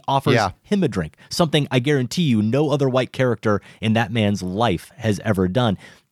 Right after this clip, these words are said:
Speaker 1: And yet, Press is still the guy at the dinner table who expresses directly that the progress that he sees coming is really just all about business.
Speaker 2: Right.
Speaker 1: It's all about making money. It's just that technology is going to make unskilled laborers, the slaves,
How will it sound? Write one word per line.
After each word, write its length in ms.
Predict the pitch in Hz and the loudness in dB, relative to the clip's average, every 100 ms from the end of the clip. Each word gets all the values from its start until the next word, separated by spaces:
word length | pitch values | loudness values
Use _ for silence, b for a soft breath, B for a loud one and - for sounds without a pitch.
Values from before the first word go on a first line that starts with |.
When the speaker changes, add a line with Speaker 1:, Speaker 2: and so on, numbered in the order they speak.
| - | -4
Speaker 1:
And 180 | 120 127 | -2 0
yet, 260 | 151 151 - _ _ _ _ - | 0 -2 -6 _ _ _ _ -6
Press 260 | - 147 131 | -2 -2 -2
is 100 | - | -2
still 220 | - 160 | -2 0
the 100 | 139 | 0
guy 320 | 95 92 90 - | 2 2 -2 -4
at 120 | 90 | -2
the 40 | |
dinner 220 | 95 135 143 | 0 0 0
table 400 | 92 87 95 - | 0 2 -2 0
who 100 | 107 | -2
expresses 560 | 92 - 113 101 98 85 | -2 -4 -4 -2 -6 -2
directly 560 | 95 117 - 92 85 B B B | 0 0 0 0 -2 B B B
that 260 | 95 101 92 | -2 -2 -2
the 140 | 95 95 | -8 -4
progress 540 | - 95 104 127 - | -2 0 0 -2 -2
that 140 | 123 123 | -2 -2
he 40 | |
sees 300 | - 135 127 | -2 -2 -2
coming 380 | - 131 151 165 _ _ _ - | -4 -2 -4 -8 _ _ _ -4
is 140 | 110 | -2
really 220 | 120 107 | 0 0
just 180 | 95 - | 0 0
all 80 | 95 | 0
about 240 | 87 82 | 0 -2
business. 340 | 82 85 - - | -4 -4 -6 -2
Speaker 2:
Right. 300 | 98 90 82 | 0 0 -2
Speaker 1:
It's 100 | - | -2
all 80 | 120 | 0
about 200 | 123 127 | 2 0
making 260 | 117 113 117 | 0 0 0
money. 320 | 98 95 95 b b b | 2 0 -2 b b b
It's 140 | 113 131 | -2 0
just 160 | 139 | 0
that 140 | 120 - | -2 -2
technology 760 | 120 120 113 120 98 104 98 | -4 0 0 0 0 0 0
is 160 | 95 90 | -2 0
going 260 | 98 98 | 0 0
to 120 | 95 | 0
make 240 | 98 95 - | 0 0 -2
unskilled 480 | 104 98 - 101 95 | -4 -4 -2 -2 0
laborers, 600 | 95 113 127 143 170 - _ - | 0 0 0 0 -2 -8 _ -4
the 100 | 101 | -2
slaves, 540 | - 104 120 175 196 | 0 0 0 -2 -6